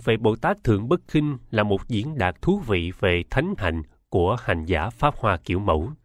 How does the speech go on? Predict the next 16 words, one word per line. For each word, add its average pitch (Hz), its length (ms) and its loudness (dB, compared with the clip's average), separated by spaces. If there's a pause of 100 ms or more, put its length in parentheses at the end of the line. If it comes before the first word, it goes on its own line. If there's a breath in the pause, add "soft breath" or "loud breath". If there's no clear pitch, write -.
(680)
Điểm 165 200 4
đặc 123 160 0
sắc 214 200 -2 (100)
trong 147 140 2
sự 101 320 0
tu 151 120 2
tập - 240 -4
của 135 120 -2
Ngài 87 360 -4
là 87 160 -2
ở 113 240 -2
chỗ 90 280 0 (1000)
Ngài 123 380 2
thọ 104 200 -2
trì 101 260 -2
kinh 135 320 0